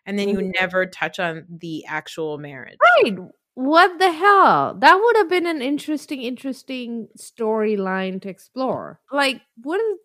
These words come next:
Speaker 2: the point of this show if you're not going to dig deeper? Well, I guess he's just saying the point of the show is to get them some Insta-, Instagram business.
Speaker 1: Well, it's
Speaker 2: But
Speaker 1: like Karan says later in episode seven, "Why the fuck should I watch a show with four women without jobs?"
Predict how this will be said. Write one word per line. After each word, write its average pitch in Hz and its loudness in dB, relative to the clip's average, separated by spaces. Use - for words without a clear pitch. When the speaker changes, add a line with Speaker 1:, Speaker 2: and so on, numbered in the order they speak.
Speaker 2:
the 294 0
point 320 -8
of 226 -4
this 220 -2
show 285 -2
if 208 -4
you're 226 -6
not 226 -4
going 214 -4
to 202 -2
dig 180 -6
deeper? 196 -8
Well, 214 -2
I 240 0
guess 359 -8
he's 247 -6
just 247 -12
saying 226 -2
the 196 -4
point 269 -2
of 233 -2
the 233 2
show 233 2
is 220 4
to 190 -2
get 185 -4
them 190 -2
some 180 -8
Insta-, 180 -6
Instagram 165 -8
business. 190 -6
Speaker 1:
Well, - 0
it's 339 -2
Speaker 2:
But 370 -6
Speaker 1:
like 359 -6
Karan 294 2
says 247 -2
later 220 2
in 185 -2
episode 190 -4
seven, 214 -2
"Why 185 -2
the 202 -6
fuck 208 -4
should 214 -6
I 196 0
watch 185 -4
a 180 -10
show 196 -4
with 175 -6
four 180 -4
women 170 -6
without 143 -10
jobs?" - -14